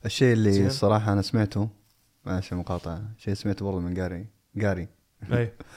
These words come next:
Speaker 1: هو شوية، آه، impulsive، يعني، عنده متحمس كده
Speaker 2: أي.
Speaker 1: ولسانه طويل. فجاء قال، قال: "أنتوا عارفين إيش مشكلتكم أنتوا كلكم؟ داخلين في إحباط، داخلين ما أعرف إيش،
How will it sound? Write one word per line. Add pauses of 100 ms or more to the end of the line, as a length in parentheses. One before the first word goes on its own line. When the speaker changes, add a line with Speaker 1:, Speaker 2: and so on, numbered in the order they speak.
(340)
Speaker 1:
هو
شوية،
آه،
impulsive،
يعني،
عنده
متحمس
كده
Speaker 2:
أي.
Speaker 1:
ولسانه
طويل. (1120)
فجاء
قال، (1000)
قال:
"أنتوا
عارفين
إيش
مشكلتكم
أنتوا
كلكم؟ (420)
داخلين
في
إحباط،
داخلين
ما
أعرف
إيش،